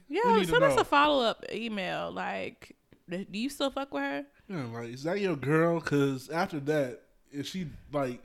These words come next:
Speaker 1: got
Speaker 2: Bruh.
Speaker 1: silly with you with that, 'cause that
Speaker 2: Would
Speaker 1: sound
Speaker 2: you?
Speaker 1: like sil-, yeah, it was like if she just, you know, laughed. I don't know if,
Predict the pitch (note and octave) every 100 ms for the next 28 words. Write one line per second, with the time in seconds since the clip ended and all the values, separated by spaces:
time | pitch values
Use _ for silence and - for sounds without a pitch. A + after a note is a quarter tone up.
0 | - - - _ _ D#3+ D#3+ F3+ E3+ G3+
1 | G3 D3+ C#3+ C#3+ D3+ C3+ A#2+ C3+ C3 C3
2 | - - C#3 B2+ B2+ - - C4 B3+ D4+
3 | - D4 - G3 F#4 - - - - F4+
4 | G4 C#4+ C#4 C4 B3 A#3 C#4 B3+ A#3+ G#3+
5 | C#3+ - - - A3 A3+ G3 D3+ F#3 G3
6 | F3+ F3+ F#3 G#3 G3 F3+ D#3